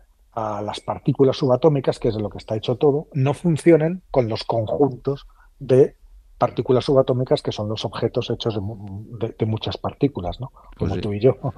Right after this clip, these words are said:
Speaker 1: <laughs> Tú y yo estamos hechos de un montón de partículas. Bueno, pues cada
Speaker 2: Somos,
Speaker 1: una de
Speaker 2: somos muy
Speaker 1: nuestras
Speaker 2: particulares,
Speaker 1: partículas
Speaker 2: nosotros somos muy
Speaker 1: sigue,
Speaker 2: particulares.
Speaker 1: claro, pues cada una de nuestras partículas sigue unas leyes de la física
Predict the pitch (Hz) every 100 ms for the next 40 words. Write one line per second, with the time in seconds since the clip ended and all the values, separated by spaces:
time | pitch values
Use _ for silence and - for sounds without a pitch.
0 | - - - _ 110 107 117 117 110 110
1 | - 120 123 117 101 113 107 101 - 151
2 | 117 98 120 110 104 - 117 110 131 160
3 | 147 123 123 120 110 - 131 87 165 180
4 | 82 90 110 120 117 104 90 151 175 143
5 | - - _ _ - _ _ _ 147 175
6 | 117 117 - - 110 117 151 156 156 151
7 | 143 156 - 147 - 143 180 175 175 -
8 | - 160 135 131 139 - - 143 131 147
9 | 160 147 143 139 151 143 175 - 160 180